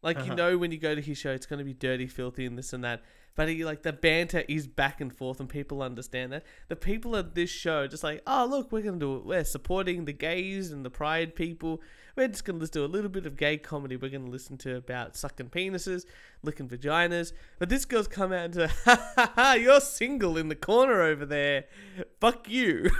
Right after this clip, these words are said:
Speaker 1: <laughs> That's not
Speaker 2: Like, a
Speaker 1: funny.
Speaker 2: funny
Speaker 1: <laughs> It's
Speaker 2: a
Speaker 1: not
Speaker 2: funny
Speaker 1: funny.
Speaker 2: joke. Like, like, if, if she had developed a sort of that mini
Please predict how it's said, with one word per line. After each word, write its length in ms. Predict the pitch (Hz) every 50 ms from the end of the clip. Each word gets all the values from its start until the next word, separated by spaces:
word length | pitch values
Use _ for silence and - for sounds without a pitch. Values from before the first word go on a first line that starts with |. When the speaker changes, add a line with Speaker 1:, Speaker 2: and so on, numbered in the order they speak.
| - 294 - - -
Speaker 1:
<laughs> 680 | 262 254 - - - - - - - - - - -
That's 300 | - 208 233 269 254 -
not 200 | 214 226 302 - - - - 453 339
Speaker 2:
Like, 260 | 294 262 277 320 -
a 120 | 226 240 -
Speaker 1:
funny. 20 |
Speaker 2:
funny 360 | 349 370 359 226 - - - - 381 -
Speaker 1:
<laughs> 160 | - - -
It's 500 | - 269 285 285 - 302 302 269 - - - - _ -
Speaker 2:
a 120 | 254 - 330
Speaker 1:
not 120 | 320 320
Speaker 2:
funny 160 | 294 277 240 202
Speaker 1:
funny. 60 | - -
Speaker 2:
joke. 260 | 220 214 190 - - - -
Like, 220 | 294 294 - - - - -
like, 180 | - 254 254 - - - _ _ - - - _ _ _ - -
if, 280 | 277 302 - - - - - -
if 160 | 302 320 -
she 180 | - - 262 240
had 100 | 226 180
developed 420 | 175 160 156 151 143 143 127 - -
a 320 | - - 139 135 131 127
sort 160 | 131 - 147 131
of 120 | 120 -
that 160 | 131 123 -
mini 260 | 143 139 139 127 123